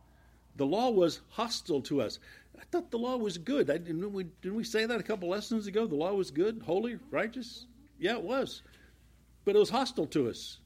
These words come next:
'cause we couldn't live to it. But Jesus did what? Rendered the law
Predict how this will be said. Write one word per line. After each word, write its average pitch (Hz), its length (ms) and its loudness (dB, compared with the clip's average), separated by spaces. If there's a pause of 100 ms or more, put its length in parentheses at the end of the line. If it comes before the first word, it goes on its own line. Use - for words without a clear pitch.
(960)
'cause 170 160 0
we 190 80 -4
couldn't 262 260 6
live 285 260 4
to 208 160 8
it. - 360 0 (2500)
But 120 100 -8
Jesus 127 340 -2
did 127 180 0
what? 143 280 0 (120)
Rendered 147 480 -2 (120)
the 143 60 -12
law 120 340 -4